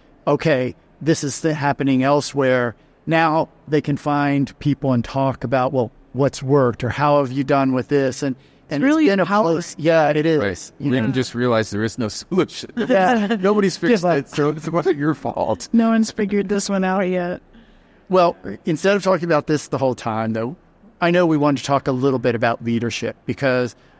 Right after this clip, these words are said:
Speaker 1: um, we've all been involved in leadership. Um, I know you've written articles on leadership. Um, so a-, as we get started, I guess my, my first question, um, and I'm, I'm gonna, I'll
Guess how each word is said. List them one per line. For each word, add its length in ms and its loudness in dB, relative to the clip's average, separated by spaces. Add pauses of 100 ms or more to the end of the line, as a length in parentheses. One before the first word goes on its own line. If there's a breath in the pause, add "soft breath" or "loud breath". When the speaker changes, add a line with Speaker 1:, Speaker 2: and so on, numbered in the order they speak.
Speaker 1:
um, 380 0
we've 180 -2
all 140 4
been 140 0
involved 420 0
in 160 0
leadership. 600 0 (360 soft breath)
Um, 280 2
I 80 -2
know 120 2
you've 220 0
written 260 0
articles 520 2
on 200 0
leadership. 580 0 (380 soft breath)
Um, 300 2 (360)
so 300 0 (100)
a-, 100 -8 (140)
as 160 2
we 80 2
get 140 2
started, 640 0
I 80 0
guess 300 0
my, 340 -2
my 180 -2
first 360 -2
question, 640 -2
um, 360 -2 (220)
and 80 0
I'm, 160 2
I'm 120 4
gonna, 260 0
I'll 260 -4